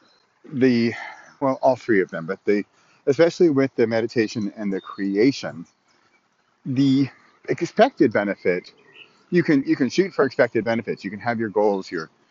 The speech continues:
your, your plans. But then the fun part is the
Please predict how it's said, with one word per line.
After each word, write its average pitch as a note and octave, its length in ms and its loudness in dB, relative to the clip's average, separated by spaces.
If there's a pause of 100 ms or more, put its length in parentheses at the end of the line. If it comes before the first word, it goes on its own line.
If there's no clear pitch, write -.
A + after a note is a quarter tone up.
(320)
your, F#2+ 340 2
your E2+ 260 -4
plans. F2 720 -4 (340)
But C3 180 0
then C#3+ 240 4
the C3+ 100 0
fun B3+ 400 2
part G2+ 400 2 (360)
is C3+ 280 4
the C3 300 0